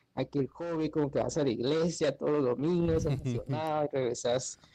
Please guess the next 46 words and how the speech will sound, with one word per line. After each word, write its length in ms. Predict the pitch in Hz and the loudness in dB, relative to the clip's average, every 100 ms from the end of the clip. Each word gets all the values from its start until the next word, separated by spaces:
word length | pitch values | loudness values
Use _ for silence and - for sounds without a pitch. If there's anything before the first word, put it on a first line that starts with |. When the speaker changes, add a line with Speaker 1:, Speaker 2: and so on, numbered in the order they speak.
| - _ _ | -20 _ _
Speaker 1:
pues, 240 | - 147 143 | -8 -6 -2
con 140 | 147 | 0
una 260 | 135 147 139 | 2 0 0
paz 340 | 156 175 175 | 0 0 -2
también 580 | - 127 131 160 180 175 | -2 0 0 2 2 0
y 60 | 156 | 0
con 140 | 143 | 0
aquella 240 | 123 - 151 | -2 0 0
emoción 400 | 151 113 147 156 | 0 0 -2 0
de 100 | 160 | -2
se-, 220 | - - - | -2 -6 -2
de 280 | 135 131 120 120 - - | -2 0 -2 -10 -20 -10
que 120 | 135 | -6
venga 220 | 139 147 | -6 -4
el 80 | 147 | -4
otro 220 | 151 165 | -2 0
domingo 340 | 131 139 175 160 | 0 0 0 0
y 60 | |
todo, 280 | - 170 170 | 0 0 0
sí, 120 | 165 | 0
es 140 | 147 - | -6 -6
un 200 | 170 160 - | -16 -18 -8
gran 240 | 151 147 | -6 -6
feeling 320 | - 147 147 | -4 -6 -6
que 120 | 127 123 | -6 -8
te 140 | - | -6
da, 100 | 120 | -4
¿verdad? 340 | 131 123 127 131 | 0 0 -2 -6
Que 80 | 135 | -6
no 120 | 131 | -6
te 120 | - | -2
da 100 | 160 151 | 0 2
miedo 460 | 147 175 220 240 - _ _ _ _ _ - | 2 2 2 0 -4 _ _ _ _ _ -6
y 80 | |
que 160 | 214 240 | -2 -2
se 80 | 214 | -2
atrevan, 480 | - 127 170 170 131 | -2 0 2 2 0
¿verdad? 200 | 143 160 | -2 -2
Que 100 | 151 | 0
al 200 | 147 143 | 0 0
principio 400 | 143 143 160 175 | -4 -6 -2 -2
tal 120 | 180 160 | 2 2
vez 60 | |
van 100 | 165 175 | 2 0
a 60 | |
tener 260 | 170 156 | -2 -8